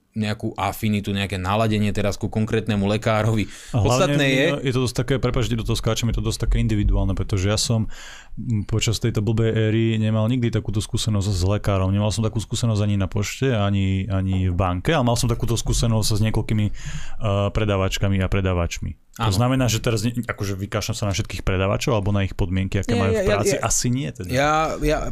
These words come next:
Speaker 1: ja hovorím, že chápem niektoré, e, názory tých ľudí, lebo majú zlú skúsenosť. Dobre, v poriadku, veď, e,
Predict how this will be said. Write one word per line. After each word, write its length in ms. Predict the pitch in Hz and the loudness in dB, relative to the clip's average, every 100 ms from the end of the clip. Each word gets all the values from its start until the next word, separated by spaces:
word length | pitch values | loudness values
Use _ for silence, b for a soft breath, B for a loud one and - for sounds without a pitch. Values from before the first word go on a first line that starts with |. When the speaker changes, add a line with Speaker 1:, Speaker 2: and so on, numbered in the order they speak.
| - | -2
Speaker 1:
ja 200 | 127 147 | 0 2
hovorím, 220 | 160 175 | 2 2
že 100 | 156 | 0
chápem 520 | 151 185 196 - 135 131 | 0 0 0 0 0 0
niektoré, 500 | 131 131 - 131 120 113 | -2 -2 0 2 2 2
e, 140 | 104 - 107 104 104 | 0 -2 0 0 -2
názory 340 | 101 120 120 123 | 0 0 0 -2
tých 140 | 107 | 0
ľudí, 200 | 98 143 151 | 0 0 2
lebo 100 | 113 | 2
majú 220 | 110 117 | 2 2
zlú 180 | 95 95 | 0 -2
skúsenosť. 480 | 98 - 117 104 90 | -2 -2 -2 -2 0
Dobre, 200 | 143 147 | 0 0
v 100 | 104 | 0
poriadku, 300 | 190 180 - | 2 2 0
veď, 140 | 117 | 0
e, 60 | 117 | -2